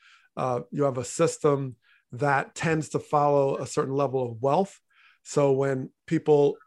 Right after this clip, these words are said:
ran from the cities to the suburbs and, you know, that weren't as diverse or what, you know, you sort of carry the game with you.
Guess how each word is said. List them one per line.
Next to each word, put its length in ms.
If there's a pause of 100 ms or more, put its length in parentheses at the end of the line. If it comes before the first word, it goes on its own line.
(140)
ran 640
from 200
the 80
cities 420
to 80
the 100
suburbs 760 (520)
and, 340
you 100
know, 280
that 240
weren't 280
as 220
diverse 520
or 240
what, 260
you 60
know, 100
you 160
sort 240
of 160 (220)
carry 320
the 100
game 300
with 180
you. 220